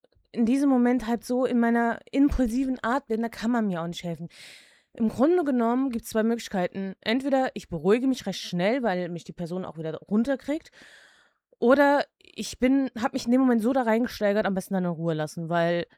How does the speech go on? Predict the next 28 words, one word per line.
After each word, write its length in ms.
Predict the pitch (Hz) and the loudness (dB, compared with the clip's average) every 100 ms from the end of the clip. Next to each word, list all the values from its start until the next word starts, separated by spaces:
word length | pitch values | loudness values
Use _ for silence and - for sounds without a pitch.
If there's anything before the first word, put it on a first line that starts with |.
| _ _ _ - | _ _ _ -4
alles 320 | 214 226 - | 0 0 0
andere 400 | 226 254 254 220 | 0 2 2 0
macht 340 | 208 208 - | 0 -2 -4
dann 120 | 220 214 | -6 -4
irgendwo 480 | 226 233 220 190 | -2 -2 -4 -4
auch 220 | 208 214 - | -4 -4 -6
keinen 280 | 202 202 | -6 -4
Sinn. 240 | 180 196 175 - - - - | -2 -4 -6 -12 -20 -20 -14
Weil 240 | - 208 208 | -2 0 0
ich 160 | - - | -4 -4
neige 360 | 220 269 262 | 0 0 0
auch 100 | - | -4
leider 280 | 190 208 247 | -2 -2 0
dazu, 400 | 220 196 - 220 | -2 -6 -8 -6
dann 160 | 247 226 | -4 -2
irgendwann 360 | 226 247 240 | -2 -2 -2
mal 100 | 208 | -2
Dinge 260 | 196 214 254 | -2 -2 -2
zu 160 | - 190 | -6 -4
sagen, 220 | 208 220 | -4 -4
die 40 | |
ich 240 | 202 - 196 - _ _ _ _ _ | -6 -12 -18 -20 _ _ _ _ _
bei 140 | 180 | -4
dem 160 | 190 185 | -2 0
einen 160 | 214 285 | 0 0
oder 120 | 214 | 0
anderen 360 | 208 226 175 | -2 -2 -4
bereue, 460 | 143 135 160 190 294 | -6 -2 0 2 2